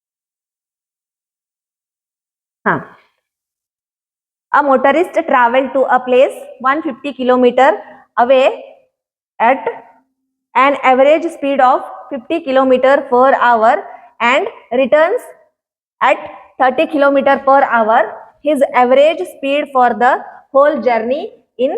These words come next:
kilometer is. ಇಲ್ಲಿ ನೋಡ್ರಿ. ಹಾ. ಆವರೇಜ್ ಸ್ಪೀಡ್ ಕೇಳ್ಯಾರಿ. ಇಲ್ಲಿ ನೋಡ್ರಿ. ಒಬ್ಬ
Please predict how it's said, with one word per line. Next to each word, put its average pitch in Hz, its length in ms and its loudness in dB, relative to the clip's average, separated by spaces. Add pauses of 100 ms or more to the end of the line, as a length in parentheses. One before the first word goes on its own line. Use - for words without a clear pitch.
(360)
kilometer 254 500 2 (220)
is. 190 80 -2 (160)
ಇಲ್ಲಿ 247 140 2
ನೋಡ್ರಿ. 131 180 -10 (1900)
ಹಾ. 208 80 0 (3750)
ಆವರೇಜ್ 277 400 2
ಸ್ಪೀಡ್ 302 260 -4
ಕೇಳ್ಯಾರಿ. 294 300 0
ಇಲ್ಲಿ 277 160 -8
ನೋಡ್ರಿ. 294 260 -2 (1900)
ಒಬ್ಬ 285 100 2